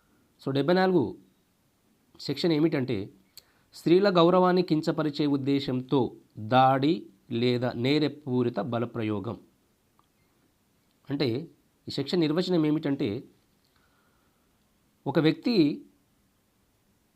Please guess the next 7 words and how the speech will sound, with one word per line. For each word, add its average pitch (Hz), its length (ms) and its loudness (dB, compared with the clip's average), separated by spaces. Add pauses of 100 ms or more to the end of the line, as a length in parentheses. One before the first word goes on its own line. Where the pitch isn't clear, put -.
(500)
ఒక 143 120 -4
స్త్రీ 170 240 2
పట్ల 175 380 0 (600)
ఆమె 135 180 0
గౌరవాన్ని 170 540 2
కించపరిచే 147 600 -4
ఉద్దేశంతో 135 760 -4